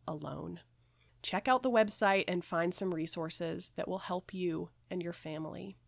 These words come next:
Join us in the Facebook group. Join us tomorrow if you're <laughs> listening to this in real time. Join us tomorrow for the free workshop about staying calm and connected in a crazy world.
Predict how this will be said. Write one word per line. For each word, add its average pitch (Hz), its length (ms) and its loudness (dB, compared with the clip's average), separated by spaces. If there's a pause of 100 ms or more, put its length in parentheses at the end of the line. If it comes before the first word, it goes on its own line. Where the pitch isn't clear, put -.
(160)
Join 180 320 2
us 262 160 4
in 254 160 2
the 247 80 0
Facebook - 560 -2
group. 143 280 -6
Join 196 200 6
us 359 100 4
tomorrow 302 640 4
if 175 160 -4
you're 185 80 2
<laughs> - 0 -
listening 262 400 0
to 240 60 0
this 240 320 0
in 214 160 -2
real 226 200 -2
time. 240 300 -2
Join 240 180 2
us 370 100 2
tomorrow 285 520 2 (260)
for - 140 -2
the 226 100 2
free 254 280 -2
workshop 226 560 0 (280)
about 214 280 2
staying 214 260 2
calm 214 480 6
and 190 100 0
connected 196 640 -2
in - 120 -4
a 165 60 -6
crazy 202 640 -4
world. 165 540 -4